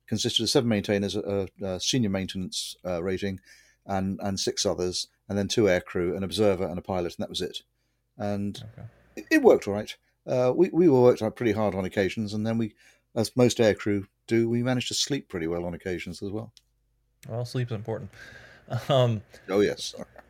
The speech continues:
Speaker 2: so y-, y-, you've, you've mentioned it, so we'll kinda slide into talking about the Falklands. So you said you were in, in Baltimore when, when all this kicked off. I mean, just kinda talk through, you know, what, uh,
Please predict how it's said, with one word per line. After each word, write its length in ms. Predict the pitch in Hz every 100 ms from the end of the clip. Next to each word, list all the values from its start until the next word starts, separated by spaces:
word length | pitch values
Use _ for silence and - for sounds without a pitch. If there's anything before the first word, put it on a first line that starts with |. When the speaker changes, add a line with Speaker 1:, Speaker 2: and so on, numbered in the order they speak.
| _ _ _ _ _
Speaker 2:
so 240 | - 151
y-, 180 | 151 147 139
y-, 120 | - -
you've, 260 | 139 131 -
you've 200 | 135 120 - _ _ 135
mentioned 360 | 143 135 143
it, 160 | 135 120 _ _ 120
so 180 | - 117
we'll 140 | 120
kinda 380 | - 135 110 101 -
slide 340 | - 127 127
into 320 | 131 123 110
talking 280 | - 135 139
about 160 | 117 113
the 80 |
Falklands. 480 | - 127 131 117 110
So 120 | 120
you 120 | 117 117
said 240 | 131 120
you 120 | 127
were 120 | 120
in, 200 | 113 104 - -
in 160 | 104
Baltimore 800 | 104 120 123 123 113 113 110 104 117 _
when, 300 | 110 107 98
when 160 | 113 117
all 160 | 110 107
this 160 | -
kicked 260 | - 113 -
off. 260 | 113 113
I 40 | 110
mean, 120 | 113
just 140 | 123
kinda 180 | - 135
talk 280 | - 127 123
through, 340 | 127 117 110 - - - - - _
you 80 | -
know, 120 | 110
what, 280 | 107 113 -
uh, 80 | -